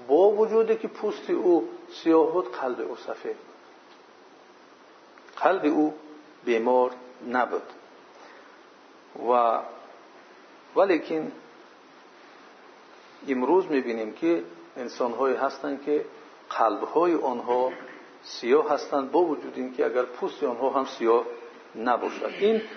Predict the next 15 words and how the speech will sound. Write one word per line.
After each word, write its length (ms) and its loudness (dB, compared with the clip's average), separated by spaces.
زن 400 2
برای 380 6
زن‌های 640 2
همه 280 -2
دور 260 2
و 80 -6
زمان، 380 2
مخصوصاً 460 -6
زمان 340 -2
ما، 300 2
در 120 4
پاک 460 0
دامنی 580 0
و 100 0
در 180 2